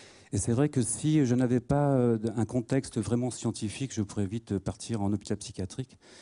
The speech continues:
Donc c'est vrai que le, le, le, le contexte scientifique m'évite justement de faire du hors-piste. Et, et j'ai vraiment besoin en permanence de me nourrir de données scientifiques, quelles qu'elles soient.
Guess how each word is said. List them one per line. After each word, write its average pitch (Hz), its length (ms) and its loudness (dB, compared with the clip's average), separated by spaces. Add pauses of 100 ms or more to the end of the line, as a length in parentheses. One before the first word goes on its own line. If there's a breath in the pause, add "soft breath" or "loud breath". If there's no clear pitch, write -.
(140 loud breath)
Donc 117 160 -2
c'est 123 100 -2
vrai 131 180 2
que 135 120 2
le, 113 180 4
le, 104 300 4
le, 101 100 2
le 110 140 2
contexte - 400 -2
scientifique 117 520 -6
m'évite 117 260 0
justement 110 360 -2
de 107 80 -2
faire 98 220 -4
du 92 120 -4
hors-piste. 120 500 -6
Et, - 120 -8
et 104 40 -2
j'ai 101 120 -2
vraiment 120 220 -4
besoin 113 380 0
en 110 100 -4
permanence 123 560 0
de 107 80 2
me 104 80 0
nourrir 110 320 0
de 101 80 0
données 104 240 2
scientifiques, - 580 -10
quelles 92 140 -6
qu'elles 85 180 -8
soient. 135 240 -4